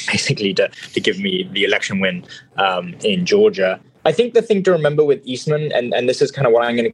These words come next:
keep in my head as, as, as we go into the hearing tomorrow, is Eastman knew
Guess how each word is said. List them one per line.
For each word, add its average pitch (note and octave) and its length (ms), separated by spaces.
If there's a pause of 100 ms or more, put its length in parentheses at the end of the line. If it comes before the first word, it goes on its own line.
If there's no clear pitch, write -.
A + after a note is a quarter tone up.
(120)
keep - 300
in A2 80
my A2 160
head A#2 240
as, G#2 280
as, G#2+ 140
as G#2 160
we G#2+ 60
go G#2 100
into G#2+ 140
the G2+ 100
hearing G#2 400 (380)
tomorrow, G2+ 680 (300)
is G#2 400 (300)
Eastman C#3+ 580
knew B2+ 520